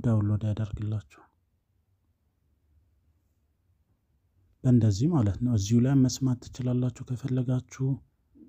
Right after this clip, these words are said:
እ፣ እናንተ እንደተመቻችሁ ማድረግ ትችላላችሁ እዚህ ጋር።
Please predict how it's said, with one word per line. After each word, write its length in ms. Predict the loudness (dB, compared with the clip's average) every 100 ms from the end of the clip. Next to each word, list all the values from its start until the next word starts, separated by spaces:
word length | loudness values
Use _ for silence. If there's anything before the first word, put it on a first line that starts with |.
| _ -16 0
እ፣ 100 | 4 4 4 4
እናንተ 400 | 4 4 4 2 0 2
እንደተመቻችሁ 840 | 4 4 4 2 0 -2 -10 -4 0
ማድረግ 340 | 0 0 -6 -10
ትችላላችሁ 680 | -20 -10 -6 -2 -4 -6
እዚህ 180 | -8 -4
ጋር። 160 | -4